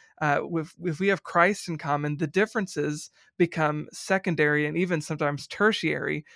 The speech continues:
uh, to what's actually bringing us together. I mean, we can look through, throughout Scripture and see that. Uh, we see that God highlighting masculine and feminine traits, and then Paul in the New Testament is talking about the different spiritual gifts that we have and celebrating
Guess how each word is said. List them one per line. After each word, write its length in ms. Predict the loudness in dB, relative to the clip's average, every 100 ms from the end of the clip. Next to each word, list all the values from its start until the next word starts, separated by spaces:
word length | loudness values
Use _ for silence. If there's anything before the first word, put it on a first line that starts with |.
| -8
uh, 180 | 0 0 0
to 200 | 2 4
what's 280 | 4 2 2
actually 340 | -2 0 -2
bringing 380 | 0 0 0 -4
us 160 | -6 -6
together. 300 | -2 0 2
I 20 |
mean, 100 | 0
we 100 | -2
can 160 | -2
look 220 | 0 -2 -4 0
through, 240 | 0 0
throughout 340 | 0 2 2 2
Scripture 380 | -4 -6 -4
and 100 | -8
see 120 | -4 -2
that. 260 | 0 -2 -6 -18 -2
Uh, 60 | 0
we 100 | 0
see 140 | 0
that 100 | 0
God 240 | 2 2 2
highlighting 680 | 0 0 0 0 -4 -6 -10 -10
masculine 720 | -2 0 2 0 -4 -2 -2
and 180 | -2 -4
feminine 460 | -2 0 2 0 -2
traits, 480 | -2 -2 -2 -6 -18 -18 -4
and 180 | -2 0
then 120 | -2
Paul 460 | -4 2 4 6 4
in 80 |
the 80 | 2
New 180 | 2 0
Testament 420 | 0 -6 -4 -8
is 60 | -4
talking 280 | -4 -4 -4
about 140 | -4
the 80 | -4
different 340 | -4 -4 -6
spiritual 480 | -6 -2 -2 -2 -8
gifts 340 | -2 -2 0
that 100 | -4
we 80 | 0
have 180 | 0 0
and 100 | -4
celebrating 720 | -6 -2 0 0 -2 -2 -6